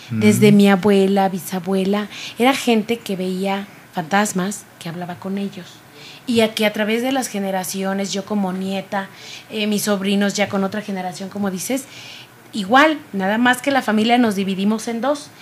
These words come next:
Speaker 2: Los que vemos a los fantasmas como quedan cuando mueren,
Speaker 1: Ajá.
Speaker 2: y los que lo vemos, que en ese estoy yo, que los vemos como están normal, como si estuvieran. Entonces a mis sobrinos o a algunos de mis familiares que lo ven como queda,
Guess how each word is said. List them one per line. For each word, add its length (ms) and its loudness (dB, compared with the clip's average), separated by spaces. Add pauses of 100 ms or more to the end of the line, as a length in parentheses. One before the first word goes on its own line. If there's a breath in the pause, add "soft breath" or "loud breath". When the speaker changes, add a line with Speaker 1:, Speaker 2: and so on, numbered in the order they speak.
(260 loud breath)
Speaker 2:
Los 240 2
que 140 0
vemos 340 4
a 80 4
los 200 0
fantasmas 680 -2 (280)
como 300 -4
quedan 360 0
cuando 320 0
mueren, 400 -4 (160)
Speaker 1:
Ajá. 320 -6
Speaker 2:
y 140 2
los 220 0
que 180 -2
lo 120 2
vemos, 360 0
que 160 -6
en 120 -4
ese 180 -4
estoy 300 -6
yo, 260 -2 (340 soft breath)
que 120 -8
los 160 -6
vemos 400 -4
como 240 -4
están 360 -2
normal, 400 -2
como 180 -4
si 120 -10
estuvieran. 440 -4 (400 loud breath)
Entonces 400 2
a 80 8
mis 160 0
sobrinos 680 2
o 80 -6
a 40 -2
algunos 300 -4
de 100 0
mis 160 -2
familiares 580 0
que 120 -8
lo 120 -4
ven 160 -2
como 260 -2
queda, 300 -4